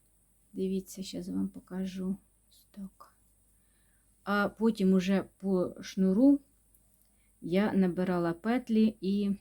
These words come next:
далі в'язала. Тут у мене знову ж таки реглан погон. Такі рукавчики.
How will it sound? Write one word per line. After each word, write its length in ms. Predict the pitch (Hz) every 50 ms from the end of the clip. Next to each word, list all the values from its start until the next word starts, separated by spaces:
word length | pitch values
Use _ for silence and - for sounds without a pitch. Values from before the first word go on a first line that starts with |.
| _ _ _ _ _ _ _ _ _ _ _ _ _ _ _ _ _ - _
далі 380 | 180 156 170 180 185 185 180
в'язала. 640 | 160 156 165 165 160 - 151 147 147 147 165 170 202 196 - _ _ _ _ _ _ _ _ _ _ _ _ _ _ _ _ _ _ _ _ _
Тут 240 | _ - 196 185 -
у 60 | 180
мене 400 | 175 170 170 175 170 170 170 175 - - _
знову 380 | 196 170 175 185 175 165 165
ж 160 | 165 - - -
таки 400 | 175 165 - - 170 165 180 - - _ _ _ _ _ _ _ _ _ _ _ _ _ _ _ _ _ _ _
реглан 500 | - 175 180 180 185 175 170 170 165 175 - _ _ _ _ _ _ _ _
погон. 600 | _ 180 170 160 165 165 156 160 165 180 220 240 240 - _ _ _ _ _ _ _ _ _ _ _ _ _ _ _ _ _ _ _ _ _ _ _ _ _ _ _ _ _ _ _ _ - - _ - - - - _ _ _ _
Такі 380 | - 175 - _ - 185 180
рукавчики. 1080 | 175 170 165 - _ 170 165 160 160 175 - - - - 214 214 - _ 220 226 226